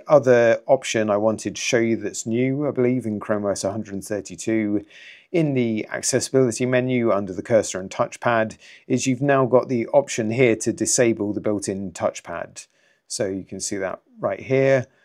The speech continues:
So it's default to never, of course, but you can come in and select either when a mouse is connected, which will do as it describes, or you can pick always. And don't worry, you can tap it a first time and you're gonna get this kind of timeout window that's gonna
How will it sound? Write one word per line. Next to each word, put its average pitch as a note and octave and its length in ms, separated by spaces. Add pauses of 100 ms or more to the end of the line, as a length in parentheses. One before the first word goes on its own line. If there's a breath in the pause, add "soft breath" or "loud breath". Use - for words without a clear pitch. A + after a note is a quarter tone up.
So A#2 180
it's - 140
default B2 520
to A2 100
never, C3 340
of B2 80
course, C3 420
but - 160
you F#2+ 140
can A2+ 280
come G#2+ 200
in G2 240
and F#2+ 180
select - 400
either G2 320
when F#2+ 220
a F2 40
mouse A#2 360
is G#2+ 100
connected, G#2+ 720 (340 soft breath)
which F2+ 220
will F2+ 80
do F2 360 (160)
as F#2+ 120
it - 100
describes, D3+ 800 (280 loud breath)
or D#3+ 380
you C3 220
can B2+ 180
pick A2+ 380 (140)
always. F2 640 (120)
And G#2 600
don't C#3 160
worry, B2 200
you B2 140
can A#2+ 340
tap A2+ 280
it G#2 80
a F#2+ 40
first A2 400
time G2 480 (280 loud breath)
and G#2 200
you're G2 120
gonna G2+ 180
get F#2+ 160
this G2 140
kind G2+ 180
of F#2 80
timeout F#2 500
window F#2+ 500
that's F2+ 240
gonna F2 360